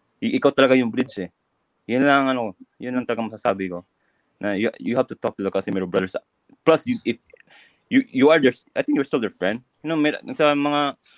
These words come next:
sa magkaibigan, minsan magkasunsuntukan nga eh. Sa basketball lang. Dahil lang sa, sa sikuhan sa basketball, di ba? Mga kaibigan, minsan nagsusuntukan, di ba? After that, "Oy, pre, inuman tayo, pre.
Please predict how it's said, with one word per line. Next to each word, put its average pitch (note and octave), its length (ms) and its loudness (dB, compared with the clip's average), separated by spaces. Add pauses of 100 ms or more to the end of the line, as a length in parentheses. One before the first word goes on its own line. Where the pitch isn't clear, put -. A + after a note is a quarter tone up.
(140)
sa - 100 -14
magkaibigan, C#3+ 520 -2
minsan C3+ 280 -4
magkasunsuntukan G#2 720 -8
nga A#2+ 120 -4
eh. G2+ 80 -4
Sa G#2 80 -8
basketball A2 440 -4
lang. G#2 240 -6 (340)
Dahil B2+ 280 -2
lang B2+ 140 0
sa, A#2+ 240 2 (280)
sa - 120 -16
sikuhan C3+ 400 -8
sa C3 120 -8
basketball, B2 480 -8
di A2 120 -10
ba? D3 120 -10
Mga A2 260 -14
kaibigan, A2+ 440 -10
minsan A2 260 -10
nagsusuntukan, G#2 680 -6
di F#2 80 0
ba? G2 160 2
After - 260 0
that, B2+ 260 4 (400)
"Oy, D3 160 4
pre, F#3 320 -4
inuman D#3 280 -6
tayo, E3+ 240 -6
pre. D#3+ 320 -8